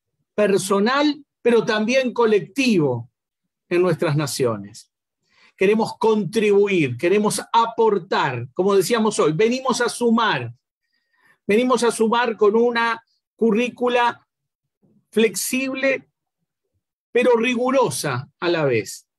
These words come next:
seria, comprometida con el cambio, con la transformación. Venimos a generar esos líderes que el mundo de hoy necesita.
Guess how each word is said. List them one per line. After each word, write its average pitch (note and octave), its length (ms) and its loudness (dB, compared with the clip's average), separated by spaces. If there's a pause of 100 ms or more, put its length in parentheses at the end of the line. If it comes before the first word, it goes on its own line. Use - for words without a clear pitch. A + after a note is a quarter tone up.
seria, D3+ 760 -2 (760)
comprometida A3+ 1160 0
con A3 160 0
el G3 240 0
cambio, F#3 480 0
con G#3+ 180 2
la G#3 300 -2
transformación. A3 1400 -2 (1400)
Venimos A3 800 0 (460)
a F3 100 -4
generar G3 720 0 (240)
esos F#3+ 560 -2 (100)
líderes F#3 800 0 (200)
que G#3+ 100 2
el A3 140 2
mundo A3 480 2
de F3 120 2
hoy F#3 160 2
necesita. C#3+ 920 -4